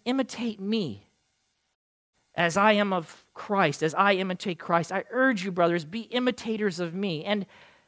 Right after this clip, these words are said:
at the minimum, that imitation would include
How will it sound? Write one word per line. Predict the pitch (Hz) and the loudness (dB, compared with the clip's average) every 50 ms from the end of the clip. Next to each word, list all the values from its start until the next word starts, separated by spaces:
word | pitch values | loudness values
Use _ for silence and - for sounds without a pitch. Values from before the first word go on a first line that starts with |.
| _ _ _ _ _ _ | _ _ _ _ _ _
at | - 190 - | -4 -4 0
the | - 202 | 0 0
minimum, | 202 202 208 226 262 285 294 302 269 220 190 165 160 156 151 143 147 | 2 2 0 2 4 6 6 6 6 4 2 2 0 -2 -4 -8 -4
that | 170 185 196 185 - | 0 2 2 2 2
imitation | 202 214 196 185 - - - 262 247 254 240 - - 233 220 202 | 0 -2 -2 -2 -4 -6 -4 -2 -2 -2 -2 -4 -4 -4 -2 0
would | 196 190 185 | 0 0 0
include | 175 175 - - - 233 254 277 269 247 220 190 165 156 | -2 -4 -8 -12 -10 -4 -2 0 2 2 2 2 0 -2